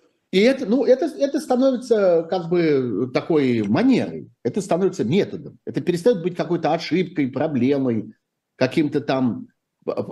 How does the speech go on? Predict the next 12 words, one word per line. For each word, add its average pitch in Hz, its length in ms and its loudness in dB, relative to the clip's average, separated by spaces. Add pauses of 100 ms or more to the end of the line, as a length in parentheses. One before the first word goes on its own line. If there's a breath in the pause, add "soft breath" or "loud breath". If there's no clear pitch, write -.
э, 117 560 0
так 123 120 -4
сказать, - 240 -4
профессиональным 165 1000 0
проколом, 135 920 2
э, 117 300 0
законодателя 123 720 0
или 110 160 2
чем-то 143 320 -2
ещё. - 340 -6
Это 220 240 0
становится, 240 720 0